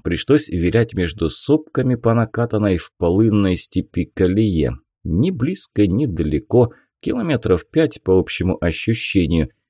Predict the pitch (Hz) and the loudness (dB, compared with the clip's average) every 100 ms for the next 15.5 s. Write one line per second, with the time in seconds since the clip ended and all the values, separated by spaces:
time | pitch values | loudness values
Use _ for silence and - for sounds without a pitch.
0 | _ - - - 98 - 196 180 143 127 | _ -8 -4 0 0 0 -2 -2 -2 0
1 | 127 120 127 101 104 110 107 107 147 143 | -2 0 2 4 4 2 2 0 -2 -4
2 | - 58 - _ _ - 71 139 180 143 | -4 -4 -8 _ _ -6 0 0 0 -4
3 | 147 151 - - 151 - 147 127 - 135 | -4 -4 -4 0 0 0 -2 -2 -4 -6
4 | 175 - 120 110 98 82 95 151 156 135 | -6 -6 -2 0 -2 -6 0 0 2 -4
5 | - - - 107 143 123 - - - 104 | -4 -4 -2 -2 0 -2 -6 -12 -4 0
6 | 82 95 95 85 - - 78 76 92 151 | 0 2 2 2 -4 -6 -4 -2 0 0
7 | - 139 - - 151 160 123 117 123 139 | 0 -4 -4 -6 -4 -2 -2 -2 0 0
8 | - 113 127 - - 92 85 78 - 85 | -2 -4 -4 -6 -4 -2 0 -2 0 2
9 | 76 - _ _ _ _ _ _ _ - | 2 -2 _ _ _ _ _ _ _ -6
10 | 95 143 220 196 180 175 135 123 135 120 | 0 2 2 0 -2 -2 2 4 2 2
11 | 143 131 98 87 - 98 90 - 90 127 | 0 2 2 0 -2 -2 -4 -2 -4 -2
12 | 170 - 113 117 120 - 170 156 135 131 | -4 -2 -2 0 -2 -4 -4 -4 -4 -2
13 | 131 104 104 - - 95 98 135 - 101 | -2 0 0 0 -2 0 0 -2 0 0
14 | 101 - - 107 98 104 104 107 135 - | 0 -2 -2 0 2 2 2 0 -2 0
15 | 82 71 - - | 0 0 -4 -10